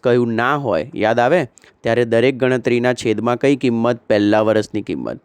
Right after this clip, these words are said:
બીમાં શું લખ્યું હતું કે જ્યારે રકમમાં વર્ષ કયું હોય,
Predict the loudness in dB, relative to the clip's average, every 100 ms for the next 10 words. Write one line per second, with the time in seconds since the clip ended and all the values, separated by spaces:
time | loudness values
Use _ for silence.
0 | _ _ -20 _ -8 0 2 4 2 2
1 | 0 0 0 -2 -2 -2 0 0 2 2
2 | 0 0 -2 0 -2 0 0 -2 -2 0
3 | 2 0 0 -2 -4 _